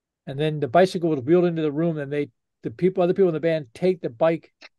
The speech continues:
down to its nuts and bolts, and then they move some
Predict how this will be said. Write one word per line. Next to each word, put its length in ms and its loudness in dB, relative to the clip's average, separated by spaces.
down 300 0
to 160 -2
its 220 -8
nuts 520 -4
and 160 -6
bolts, 580 0
and 160 -2
then 80 2
they 140 4
move 300 4
some 240 -6